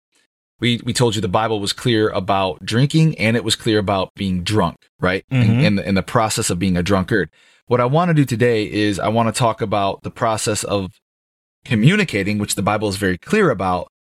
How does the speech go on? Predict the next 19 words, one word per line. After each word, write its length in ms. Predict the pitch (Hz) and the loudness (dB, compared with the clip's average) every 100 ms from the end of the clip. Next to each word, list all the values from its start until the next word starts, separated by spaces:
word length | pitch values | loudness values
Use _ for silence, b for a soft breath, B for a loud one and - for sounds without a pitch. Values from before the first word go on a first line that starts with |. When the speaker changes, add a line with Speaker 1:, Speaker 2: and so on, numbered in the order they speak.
| _ _ - | _ _ -2
Speaker 1:
and 160 | 123 | 2
then 120 | 143 | 4
the 80 | 139 | 2
process 560 | 127 139 120 - 110 - | 2 0 0 -2 -2 0
of 200 | 104 92 _ _ | 0 -2 _ _
the 140 | 120 123 | 0 0
intent 460 | 104 - 131 98 - | 2 0 0 -2 -6
of 160 | 95 | -6
communicating, 640 | - 101 87 80 - 71 - - | -2 0 0 -2 -6 -10 -12 -8
okay? 400 | 95 - 95 95 - | -4 0 0 0 -4
And 100 | 95 | 0
so 260 | 127 107 b b b | 2 0 b b b
I 80 | - | -4
wanna 260 | 107 135 131 | -2 0 -2
kinda 280 | - 127 117 | -2 -2 -2
get 120 | 117 | -2
into 140 | 113 | 0
that 200 | 110 107 | 0 0
because, 320 | - - 131 | -2 0 0